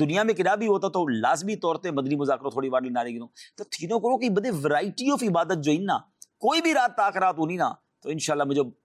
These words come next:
بیڑو پار تھی ونو۔ اب target کرنو ہے، ویپاری بنو، ای رات کے گمن پھرن میں کھین پین میں ضائع نہیں کرنی، ای رات عبادت میں گزارنی ہے۔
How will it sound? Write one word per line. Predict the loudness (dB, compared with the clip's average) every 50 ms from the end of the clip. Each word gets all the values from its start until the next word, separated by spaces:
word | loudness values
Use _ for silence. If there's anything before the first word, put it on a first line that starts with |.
| _ _ _ _ -2
بیڑو | 0 2 2 2
پار | 2 2 0
تھی | 0 -4 -12 -20
ونو۔ | -20 -20 -20 _ _ -6
اب | -4 -4 -4 -6 _ _ _ -2
target | -2 -2 0 0 -2 -2 -2
کرنو | -2 -4 -4 -2 -2 -2 -2
ہے، | -4 -6 _ _ _ _ _ _ -4
ویپاری | -4 -2 0 0 0 2 2 2
بنو، | 2 0 -2 -2
ای | -4 -6 _ -2 0 2
رات | 2 2 2 0 0
کے | 0 0
گمن | 0 0 0 0 -2 -2
پھرن | -2 -2 -2 0 0 0
میں | 0 -2
کھین | -2 -2 -2 -2 -2 0
پین | -2 0
میں | 0 2
ضائع | 2 2 2 0
نہیں | 0 -4 -6
کرنی، | -6 -6 -6 -6 -10 -8 -4
ای | -2 0
رات | 2 4 2 2 0 -4 -8 -2
عبادت | -2 0 0 0 -4 -6
میں | -10
گزارنی | -12 -12 -12 -14 -16 -16 -20
ہے۔ | -20